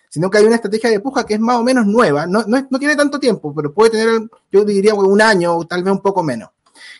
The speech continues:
¿Qué te permite este, esta estrategia, ¿no es cierto?, de, de posición superior? Es decirle a Google, "Google, mira, yo hice mi estudio de palabra clave y sé cuánto vale más o menos mi costo por clic. Entonces, yo quiero que tú me muestres en una canti-, cuando, si vas, si me vas a mostrar diez veces,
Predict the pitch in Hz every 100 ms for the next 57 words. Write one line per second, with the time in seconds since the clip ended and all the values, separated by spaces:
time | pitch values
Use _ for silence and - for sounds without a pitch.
0 | - 254 285 269 277 269 262 - 233 247
1 | 226 240 233 247 240 214 170 214 208 226
2 | 214 196 180 165 151 147 _ 156 160 156
3 | 156 196 220 170 135 101 _ 175 220 214
4 | 220 220 208 226 214 190 156 151 95 -
5 | _ _ _ 156 190 220 170 220 214 202
6 | 190 196 196 156 147 214 - - - -
7 | 202 214 208 208 208 202 202 208 185 170
8 | 160 175 135 110 - _ _ _ _ _
9 | _ _ _ _ - 147 202 151 101 -
10 | _ _ _ - 180 220 233 196 247 311
11 | - _ _ _ _ _ _ 139 156 151
12 | 226 262 - 220 220 151 180 196 202 196
13 | 156 151 - 139 131 127 - - 151 -
14 | - - 143 - 240 214 233 180 123 196
15 | 208 190 151 214 -